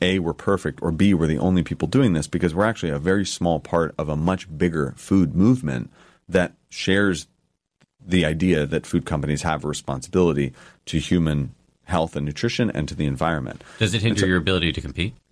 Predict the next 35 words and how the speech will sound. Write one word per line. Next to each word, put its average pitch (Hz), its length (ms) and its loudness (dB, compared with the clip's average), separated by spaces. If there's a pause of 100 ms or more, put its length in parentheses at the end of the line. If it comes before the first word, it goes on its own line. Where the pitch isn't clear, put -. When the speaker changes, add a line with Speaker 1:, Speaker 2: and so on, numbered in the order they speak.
(680)
Speaker 1:
Well, 117 340 2
the, 107 140 2 (140)
the 107 120 0
beautiful 165 440 2
thing 101 260 0
now 95 380 2
is 85 180 0
because 127 540 0
of 107 120 0
the 90 140 0
internet 76 440 0
and 87 140 2
because 104 360 0
of 98 120 -6
people's 85 320 -2
demands 78 360 0
for 78 120 -4
transparency, 85 920 0 (380)
that 98 260 0
has 98 200 -6
changed 95 500 -4
what 85 360 -2
customers 85 540 -2
and 76 100 -8
consumers 78 420 -2
are 71 80 2
looking 73 340 -2
for. - 320 -4 (340)
So 98 140 2
it 95 60 4
actually 101 380 -2
enables 80 640 0
us - 300 -10 (100)
to - 100 -10
compete. - 400 -6